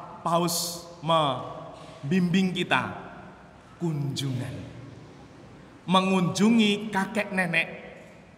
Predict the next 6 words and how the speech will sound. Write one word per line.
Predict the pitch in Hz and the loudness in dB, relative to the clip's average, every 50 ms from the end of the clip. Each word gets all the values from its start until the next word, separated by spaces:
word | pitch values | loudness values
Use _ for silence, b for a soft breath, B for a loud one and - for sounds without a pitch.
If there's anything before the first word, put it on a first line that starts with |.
| - - - - - | -20 -20 -20 -12 -6
orang | 151 160 160 160 160 160 160 156 | -4 -2 0 0 0 0 0 0
tua. | 151 202 190 170 120 107 107 104 - - - - - - - - - - - - - - - - - - - - - - - - - - - | 0 0 0 0 -2 -4 -4 -8 -8 -10 -12 -12 -14 -16 -16 -16 -18 -20 -20 -20 -20 -20 -20 -20 -20 -20 -20 -20 -20 -20 -20 -20 -20 -12 -4
Dan | 143 156 156 | -2 0 0
semoga | 147 - - 165 170 170 175 170 175 175 | 0 0 0 2 2 2 4 4 4 4
dengan | 170 175 170 180 175 180 | 4 4 2 2 2 2
demikian | 180 185 196 190 190 185 180 170 156 | 2 0 0 0 2 6 6 6 6